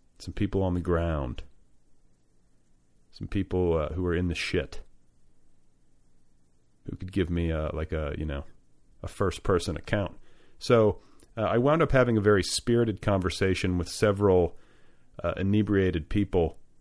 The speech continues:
who were staying at the, uh, H T M L Giant House up there in Seattle in the Capitol Hill neighborhood. And, uh, it wound up just becoming its own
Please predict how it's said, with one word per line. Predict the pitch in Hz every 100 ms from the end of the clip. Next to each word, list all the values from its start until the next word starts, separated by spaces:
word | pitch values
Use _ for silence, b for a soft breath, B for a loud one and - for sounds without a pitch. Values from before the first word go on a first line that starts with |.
| - -
who | 104
were | 92
staying | 85 - 101 95 92 87
at | 87 -
the, | 85 82
uh, | -
H | 98 -
T | 95
M | 87
L | 85
Giant | 78 92 90 92 -
House | 80 73 71 - - - _ _ _ _ _ _ _ _ _
up | - -
there | 95
in | 90
Seattle | - 85 82 85 82 -
in | 78
the |
Capitol | - 92 85 82 76
Hill | 85 82 78
neighborhood. | 80 82 82 80 76 65 - -
And, | 92 85 80
uh, | 85
it | 104
wound | 120 131
up | 117
just | 95 92
becoming | 95 - 104 98
its | 87 -
own | 98 92 87